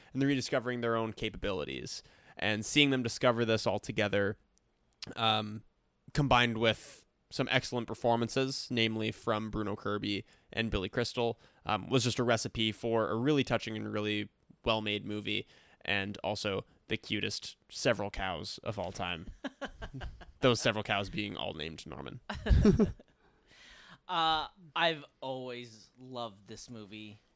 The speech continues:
Speaker 2: Um, again, for anybody listening to the podcast regularly, and as Sam pointed out, it's a movie about male friendship, and so it just completely hits home with me. The chemistry between the,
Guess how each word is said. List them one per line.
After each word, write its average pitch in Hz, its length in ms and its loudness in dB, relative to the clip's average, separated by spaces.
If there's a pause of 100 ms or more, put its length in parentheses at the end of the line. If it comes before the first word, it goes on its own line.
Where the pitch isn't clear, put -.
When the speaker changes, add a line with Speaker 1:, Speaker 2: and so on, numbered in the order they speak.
(140)
Speaker 2:
Um, 101 480 -10 (140)
again, 131 520 -6 (920)
for 131 60 -12
anybody 123 280 -8
listening 117 480 -12
to 113 160 -16
the 95 120 -18
podcast 151 720 -6
regularly, 127 600 -10 (340)
and 92 420 -14 (260)
as 95 160 -14
Sam 107 280 -8
pointed 101 280 0
out, 90 220 -6 (100)
it's 117 200 -8
a 110 40 -6
movie 110 260 -8
about 98 280 -8
male 95 200 -12
friendship, 98 600 -14
and 92 200 -16
so 98 420 -10
it 110 260 -10
just - 280 -12
completely 104 720 -12
hits 104 300 -14
home 92 280 -14
with 92 160 -16
me. 92 280 -14 (1400)
The 147 80 -12
chemistry 175 500 -2
between 156 400 -6
the, 131 140 -10